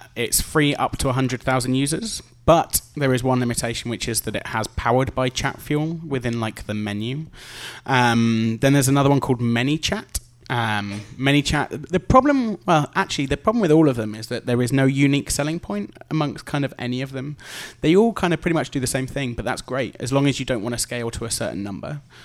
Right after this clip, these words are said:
Um, then they all get quite expensive, and then there's powered by Chatfuel on it, kind of stays there. So, um,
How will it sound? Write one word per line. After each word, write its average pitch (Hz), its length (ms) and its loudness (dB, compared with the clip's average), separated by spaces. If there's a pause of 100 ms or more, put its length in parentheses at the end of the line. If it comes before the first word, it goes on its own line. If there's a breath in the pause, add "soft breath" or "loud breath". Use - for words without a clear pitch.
(200 loud breath)
Um, 117 280 0
then 123 100 2
they 131 160 4
all 127 140 2
get - 180 -6
quite 101 220 -6
expensive, 98 580 -10
and 117 140 -6
then 117 140 -4
there's 110 320 -6
powered 139 360 -2
by 110 140 -6
Chatfuel 110 680 -8
on 107 160 -10
it, 98 160 -14 (140)
kind 104 180 -10
of 92 80 -10
stays 98 420 -8
there. 117 300 -12
So, 110 500 -10
um, 101 340 -8